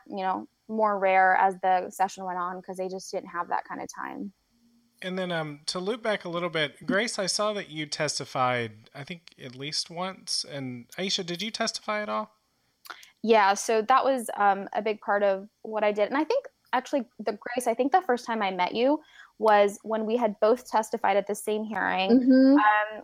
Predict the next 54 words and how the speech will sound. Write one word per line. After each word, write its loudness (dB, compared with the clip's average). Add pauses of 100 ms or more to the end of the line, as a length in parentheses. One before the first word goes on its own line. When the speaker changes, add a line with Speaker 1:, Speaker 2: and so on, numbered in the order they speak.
(140)
Speaker 1:
so -2
I 6
was 4
there 8
for -4
H -2
B -4
thirty-seven, 0
which -2
was 2
the 0
anti-sanctuary 0
campus -4
bill. 6 (320)
And -6
then -2
Grace 0
was -2
obviously 0
there 2
for 0
H -2
B -4
fifty-one. -2 (100)
Speaker 3:
So, 8
and 8
it 8
was 6
actually, 2
you 0
were 6
there 4
for -2
the 4
higher 4
ed 6
committee, -2
and 0
I 4
was 0
Speaker 1:
Mm-hmm. 0
Speaker 3:
there 2
for -6
the -10
subcommittee, -2
but -8
they 4
were 2
back 4
Speaker 1:
Oh, 6
Speaker 3:
to -16
Speaker 1:
that's 4
Speaker 3:
back. -6
Speaker 1:
right. 4